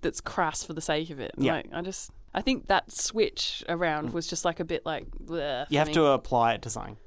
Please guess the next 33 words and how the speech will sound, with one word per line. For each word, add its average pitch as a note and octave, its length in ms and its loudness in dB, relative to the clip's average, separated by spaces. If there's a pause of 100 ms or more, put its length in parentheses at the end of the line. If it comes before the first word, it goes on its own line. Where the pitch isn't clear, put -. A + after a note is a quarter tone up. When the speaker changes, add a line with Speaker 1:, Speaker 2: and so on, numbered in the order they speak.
(140)
Speaker 1:
Yeah. D#3 220 -6 (500)
Speaker 2:
'Cause C#3+ 100 2
I F3 100 8
like, F#3 280 4
like, D3+ 380 0 (320)
like, D3+ 200 4
when D3 120 6
they're C#3+ 140 6
walking B2+ 480 2
to - 140 -2
meet A#2 220 0
the A#2+ 80 -2
devil G#2 280 -4
and G#2+ 100 -4
she's B2 140 0
talking A#2+ 340 -2
to B2 100 -2
the A#2 120 -2
demon A2+ 380 -2
about A#2 220 2
her G#2+ 60 -2
mum, A#2 260 0 (460)
and A#2+ 100 -2
demon's B2 180 4
like, A#2 140 0
"Oh, C3+ 80 2
she A#2 100 0
sounds C3 220 6
like A2+ 140 -6
a G2+ 40 -8
bitch." C3 360 2
Speaker 1:
Yeah, E3+ 240 6
yeah. D3+ 200 -6